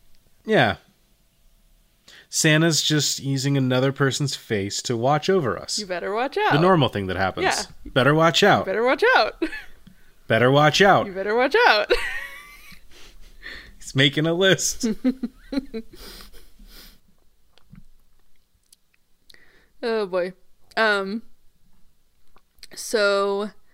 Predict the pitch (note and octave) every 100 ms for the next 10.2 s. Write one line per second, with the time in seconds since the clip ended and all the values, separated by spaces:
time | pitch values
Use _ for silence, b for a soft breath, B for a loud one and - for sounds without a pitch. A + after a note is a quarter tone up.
0 | _ _ _ _ - _ _ _ _ -
1 | G#3 A3 A#3 B3 A#3 G#3+ - F#3+ F#3 F3+
2 | F3+ F3+ F3+ E3+ - F#3+ G3+ G#3+ G3+ F#3
3 | F#3+ F#3 F#3 F3 E3+ - - F3 E3 F3+
4 | G#3 - G#3+ D#3+ F3+ F3+ F#3+ F3 - G3+
5 | - G3 F3+ E3+ E3+ E3 E3+ F#3 - B
6 | B B - G3 G3+ F3+ F3+ B3 A#3 F#3+
7 | G#3 G3 G3 G3 F#3+ F#3+ - F3 F3 E3+
8 | F3+ - F3+ G3+ A#3+ - E4 G4 - -
9 | F#3+ F3 F3 F#3+ G#3 - - G#3 G3+ G3+
10 | G#3